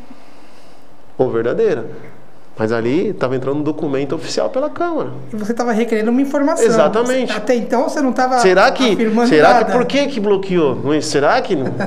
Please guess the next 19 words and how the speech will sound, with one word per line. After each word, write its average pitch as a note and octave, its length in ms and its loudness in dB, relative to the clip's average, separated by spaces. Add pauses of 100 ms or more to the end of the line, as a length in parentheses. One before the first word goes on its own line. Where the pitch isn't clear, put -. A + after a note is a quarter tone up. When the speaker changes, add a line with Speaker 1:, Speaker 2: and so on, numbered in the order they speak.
(100)
Speaker 2:
<laughs> F3+ 280 -4
Speaker 1:
não B2+ 160 0
é E3 100 6
necessário? F#3+ 760 2 (880)
Não G3+ 240 2
é G#3 60 4
necessário? - 640 -2 (180)
Precisa A#3 360 0
causar F#3+ 520 0
esse - 180 -4
tumulto, F#3 420 -4
eu - 40 -2
preciso G#3 400 -2
descer F#3 460 0
lá G#3 100 2
no G3 120 -4
prédio, F3 440 -2 (920)
entrar D#3+ 440 0
na, G#3 120 0